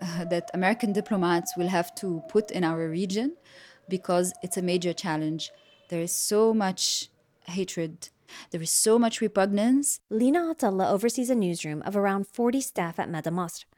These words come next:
Speaker 2: one of Egypt's only independent news outlets. They've run afoul of government censors, but have defenders in the West.
Speaker 1: Because of certain circumstances, I managed to become the protagonist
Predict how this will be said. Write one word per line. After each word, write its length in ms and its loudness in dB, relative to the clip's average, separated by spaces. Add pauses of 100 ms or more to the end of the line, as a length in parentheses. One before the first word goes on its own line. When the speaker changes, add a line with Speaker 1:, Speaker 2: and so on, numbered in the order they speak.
(240)
Speaker 2:
one 180 4
of 80 4
Egypt's 400 -2
only 380 6
independent 520 -4
news 220 0
outlets. 520 -8 (420)
They've 240 4
run 140 4
afoul 400 2
of 120 -2
government 380 -2
censors, 600 -4 (160)
but 120 0
have 240 -6
defenders 560 -2
in 100 -6
the 80 -6
West. 480 -6 (180)
Speaker 1:
Because 260 2
of 80 4
certain 360 4
circumstances, 1080 0
I 180 2
managed 580 -2
to 520 -6 (280)
become 560 0 (160)
the 500 -2 (340)
protagonist 840 2